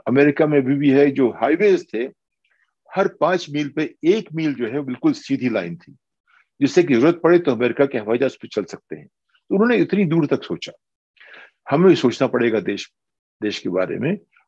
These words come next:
और हमारी योजना ऐसी होनी चाहिए जिसमें हमेशा जहां तक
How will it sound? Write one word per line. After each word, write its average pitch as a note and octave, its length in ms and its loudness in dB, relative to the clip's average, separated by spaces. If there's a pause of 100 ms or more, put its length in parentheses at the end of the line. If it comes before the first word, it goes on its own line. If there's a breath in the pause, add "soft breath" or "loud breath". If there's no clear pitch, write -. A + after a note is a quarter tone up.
(120)
और C#3+ 160 4
हमारी B2 320 2
योजना C3+ 340 0
ऐसी B2+ 320 -4
होनी C3 240 -4
चाहिए G#2+ 440 -2 (360 soft breath)
जिसमें B2+ 240 -2
हमेशा D#3 500 0
जहां A#2+ 380 -6
तक - 220 -6